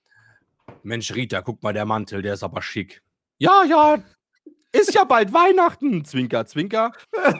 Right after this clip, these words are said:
Und am nächsten Tag geht, keine Ahnung, der Eugen halt da wirklich nochmal hin, rennt da rein, reißt das Ding der Puppe runter und rennt weg.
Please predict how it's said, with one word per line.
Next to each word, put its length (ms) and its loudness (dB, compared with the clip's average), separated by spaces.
Und 260 -2
am 120 0
nächsten 320 -2
Tag 320 -4
geht, 300 -12
keine 260 -8
Ahnung, 220 -10
der 200 -6
Eugen 360 -2
halt 200 -4
da 140 -2
wirklich 260 -10
nochmal 240 -4
hin, 160 -4
rennt 240 0
da 100 4
rein, 280 0
reißt 260 0
das 160 -2
Ding 140 -2
der 100 0
Puppe 220 -2
runter 280 -2
und 80 -4
rennt 180 -10
weg. 200 -18